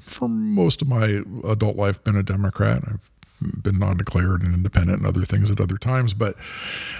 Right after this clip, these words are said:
um, uh, I could see some frustration there. I, I would like to see, I, any third party would have to be able to pick up a large chunk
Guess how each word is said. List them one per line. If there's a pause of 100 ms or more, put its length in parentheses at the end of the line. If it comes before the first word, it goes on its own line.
(160)
um, (1080)
uh, (320)
I
could
see
some
frustration
there.
I,
I
would
like
to
see, (220)
I, (220)
any
third
party
would
have
to
be
able
to
pick
up (180)
a
large (280)
chunk